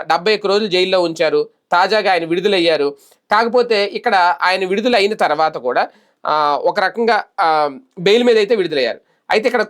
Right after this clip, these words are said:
కోర్టు కూడా కొన్ని కీలక ప్రశ్నలు అయితే సంధించిందంట. ఏంటి అంటే, ఆ, ఈ కేసులో ఇప్పటివరకు అంటే,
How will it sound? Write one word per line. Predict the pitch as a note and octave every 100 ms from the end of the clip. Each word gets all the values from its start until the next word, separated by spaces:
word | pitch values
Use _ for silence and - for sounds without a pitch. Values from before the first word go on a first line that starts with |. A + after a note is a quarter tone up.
| -
కోర్టు | A#3 C4
కూడా | B3+ A#3+ A#3+
కొన్ని | G3+
కీలక | G3 A#3 A#3+ A3 G3 F#3 F#3+
ప్రశ్నలు | G#3+ G#3+ A#3
అయితే | G3+ G#3
సంధించిందంట. | G3 E3+ E3 C3 B2 G#2+ - _ - _ -
ఏంటి | F#3 A#3+ A#3
అంటే, | F#3 F3 C4 C#4 -
ఆ, | D#3 D#3+ D3+ C#3+ B2+ -
ఈ | F#3+ G#3
కేసులో | A#3 A#3+ B3 E3+ D3
ఇప్పటివరకు | D#3+ A3 A3 G#3 D#3
అంటే, | F3+ A3